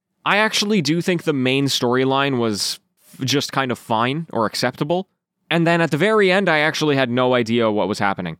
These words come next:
It could be just because I was an idiot, but I, I did have to Google, y-, you know, Control ending explained. The other downside for me was that there was a lot of confusion around where I was supposed to go a lot of the times, and the map did not help at all.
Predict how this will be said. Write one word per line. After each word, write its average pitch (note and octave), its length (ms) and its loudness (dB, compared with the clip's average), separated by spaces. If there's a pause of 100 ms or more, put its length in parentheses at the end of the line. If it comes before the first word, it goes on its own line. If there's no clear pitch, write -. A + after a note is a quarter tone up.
(380)
It B2+ 100 -4
could F#3 200 2
be F#3 140 2
just D3 220 -2
because C3+ 280 -2
I B2+ 60 2
was A2 120 0
an G#2+ 60 -2
idiot, C3+ 360 0 (200)
but A2+ 140 -4
I, B2+ 160 2
I C3 80 0
did C3 160 0
have C3+ 140 -2
to A#2+ 100 -4
Google, G#2 460 0 (180)
y-, - 80 -18 (300)
you A2 100 -4
know, F#2+ 140 -4
Control A#2 500 0
ending G#2+ 380 0
explained. F#2+ 520 -4 (420)
The F3 100 2
other A#3 160 2
downside D#3+ 480 0
for E3+ 100 -2
me E3 160 2
was C3+ 140 0
that C3 140 -2
there B2+ 100 2
was B2 140 0
a - 20 0
lot E3 400 2
of G3+ 100 -6
confusion E3+ 640 0
around C3 380 0
where C#3 340 0
I C#3 40 2
was C3 140 0
supposed B2 380 -4
to A#2 80 -4
go A2+ 480 0
a - 80 -2
lot D#3+ 180 0
of E3 80 -6
the E3 80 -4
times, F3+ 360 -2 (340)
and D3 180 2
the C#3 60 2
map C3 400 0
did C3+ 200 0
not B2+ 280 -2
help A#2+ 240 0
at A2 100 0
all. F#2+ 300 0